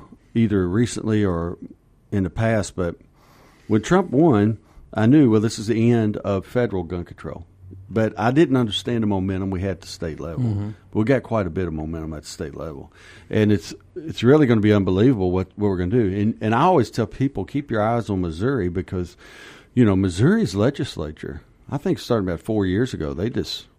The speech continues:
Speaker 1: they just grabbed it by the horns.
Speaker 2: Mm-hmm.
Speaker 1: Missouri and West Virginia.
Speaker 2: Right.
Speaker 1: You know, last year,
Speaker 2: Right.
Speaker 1: last year, West Virginia, their governor vetoed, uh,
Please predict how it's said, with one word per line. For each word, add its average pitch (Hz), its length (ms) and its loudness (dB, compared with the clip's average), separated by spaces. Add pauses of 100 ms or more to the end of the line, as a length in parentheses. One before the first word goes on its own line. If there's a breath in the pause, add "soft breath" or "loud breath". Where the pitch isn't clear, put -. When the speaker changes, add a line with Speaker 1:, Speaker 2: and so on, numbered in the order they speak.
(380)
Speaker 1:
they 117 140 2
just 139 180 -4
grabbed 92 260 -2
it 85 80 -6
by 87 140 0
the 82 80 -6
horns. 98 360 -2
Speaker 2:
Mm-hmm. 101 100 -4
Speaker 1:
Missouri 139 500 2
and 107 140 -2
West 107 220 -4
Virginia. 85 460 -8 (220)
Speaker 2:
Right. 101 260 -8 (180)
Speaker 1:
You 107 80 0
know, 104 200 2
last 113 420 2
year, 104 240 2
Speaker 2:
Right. 90 80 -14 (340 loud breath)
Speaker 1:
last 113 300 2
year, 107 60 2
West 101 240 0
Virginia, 107 580 -2 (320 soft breath)
their 117 180 2
governor 98 520 0
vetoed, 107 720 0
uh, 90 400 -2